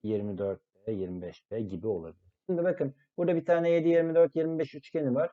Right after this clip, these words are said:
A H yirmi dört. Pardon şunu kullanmayacakmışız. Üç, dört, beşi kullanmayacakmışız. On iki, yirmi dört, x. Şimdi basit düşünelim. On iki ile yirmi dördün karelerini almayalım. Her birini on ikiye böleyim. Bu on ikinin de biri bir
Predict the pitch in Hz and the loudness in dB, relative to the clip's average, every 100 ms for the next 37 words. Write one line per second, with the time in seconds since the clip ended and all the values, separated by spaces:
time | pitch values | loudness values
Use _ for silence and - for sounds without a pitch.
0 | _ 135 135 131 151 170 - 135 123 98 | _ -4 -2 0 0 0 0 0 0 -2
1 | 92 - 160 147 127 135 143 135 131 127 | -6 -4 0 2 2 -2 -4 -2 -2 0
2 | 127 113 92 - 90 92 98 - 98 98 | 0 -2 -6 -10 -12 -10 -8 -10 _ -14
3 | 104 - 101 107 101 95 87 87 - _ | -12 -12 -10 -8 -6 -6 -10 -14 -16 _
4 | _ _ _ _ _ _ _ _ - 190 | _ _ _ _ _ _ _ _ -2 0
5 | 190 180 175 170 160 156 185 196 _ 147 | 0 2 6 6 6 2 0 -2 _ -2
6 | 131 - - - _ _ 170 170 156 - | -2 -4 -20 -20 _ _ -2 0 0 -4
7 | _ _ _ 147 160 160 185 196 - 165 | _ _ _ 4 4 4 -2 -4 -2 0
8 | 156 170 165 165 165 165 165 165 170 165 | 0 0 -2 -2 0 2 2 4 4 4
9 | 160 165 165 170 165 165 151 147 143 160 | 4 4 6 6 6 2 2 -4 -4 2
10 | 175 170 160 165 165 165 - 147 127 127 | 4 4 2 0 0 -2 2 2 2 0
11 | 156 156 160 - 160 156 - 156 143 139 | 0 0 0 -2 -2 -2 -2 -4 -2 2
12 | 139 135 131 131 110 120 156 - | 4 4 2 0 -2 -2 -2 -4